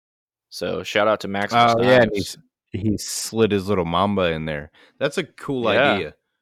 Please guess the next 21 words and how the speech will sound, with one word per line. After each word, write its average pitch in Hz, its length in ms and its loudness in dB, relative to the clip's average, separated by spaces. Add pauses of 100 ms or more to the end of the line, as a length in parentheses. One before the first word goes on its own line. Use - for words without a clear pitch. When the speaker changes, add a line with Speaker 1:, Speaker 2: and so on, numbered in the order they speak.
(720)
Speaker 2:
Having 107 200 -2
a 104 60 2
little, 101 340 4
Speaker 1:
I 95 60 4
Speaker 2:
like, 92 80 4
Speaker 1:
never 113 140 2
would 104 120 2
have 95 80 -2
Speaker 2:
w-, - 120 -10
Speaker 1:
thought 160 100 4
about 107 120 0
Speaker 2:
it's 101 80 -2
like 160 120 4
Speaker 1:
that. 92 100 4
Speaker 2:
a - 40 -4
chain 139 200 2
Speaker 1:
That's 127 140 2
cool. 98 80 4 (120)
Speaker 2:
wallet, 85 180 0 (440)
like 101 160 -6
a, - 100 -4